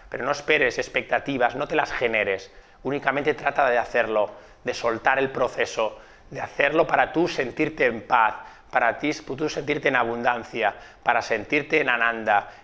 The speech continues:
en esa felicidad. No lo hagas para conseguir metas porque te vas a perder. Esto no tiene metas.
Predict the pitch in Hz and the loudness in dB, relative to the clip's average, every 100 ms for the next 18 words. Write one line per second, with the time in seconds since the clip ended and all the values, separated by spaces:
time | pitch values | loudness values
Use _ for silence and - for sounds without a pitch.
0 | - 107 123 135 - 123 117 120 117 104 | -10 -4 -2 0 0 0 -2 -2 0 2
1 | 123 139 131 139 135 - 117 110 113 - | 2 2 4 4 2 2 0 0 -4 -4
2 | 113 113 120 131 - 131 131 127 117 113 | -4 -4 -2 -4 -2 -2 -2 0 2 2
3 | 131 104 113 107 - - - - - - | 0 0 0 0 -2 -10 -20 -8 -8 -4
4 | 143 135 131 120 113 107 107 - | -4 -2 -4 -2 -2 -2 -2 -4